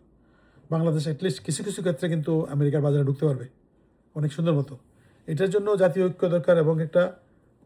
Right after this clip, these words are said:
ভালো ভালো, আহ, সরকারি ইনসেনটিভ বা গাইডলাইনের প্রয়োজন আছে আমি মনে করি। আমরা চাই না যে ইন্ডিয়ার মানুষ ব্যবসা খারাপ হোক, না খেয়ে মরুক, এটার মধ্যে কোনো আনন্দের কিছু নেই। তারা ভালো থাকুক, but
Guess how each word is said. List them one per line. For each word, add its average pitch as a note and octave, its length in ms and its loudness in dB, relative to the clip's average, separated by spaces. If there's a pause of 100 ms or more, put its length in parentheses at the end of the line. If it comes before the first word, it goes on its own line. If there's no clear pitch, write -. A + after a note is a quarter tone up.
(160)
ভালো D3 320 2
ভালো, E3+ 640 4
আহ, D3 580 -2
সরকারি E3+ 580 -2 (480)
ইনসেনটিভ E3 680 0
বা D3+ 340 2 (400)
গাইডলাইনের E3 380 2
প্রয়োজন E3 240 4
আছে C#3 160 0
আমি C#3+ 100 0
মনে C#3+ 120 0
করি। - 180 -8 (1800)
আমরা C#3+ 180 -2
চাই E3 180 0
না F#3 100 2
যে F3 120 -2
ইন্ডিয়ার D#3+ 220 0
মানুষ D#3 360 -2 (260)
ব্যবসা D3+ 260 -6
খারাপ D3+ 220 0
হোক, D3+ 180 -4
না D3 80 0
খেয়ে D#3 140 0
মরুক, D#3 320 0 (440)
এটার D#3 160 -2
মধ্যে D3+ 160 2
কোনো D#3 160 -2
আনন্দের E3 300 0
কিছু C3 160 -4
নেই। C3 160 -4 (500)
তারা E3+ 180 0
ভালো D#3+ 200 0
থাকুক, D#3+ 340 -2 (600)
but D#3 100 -2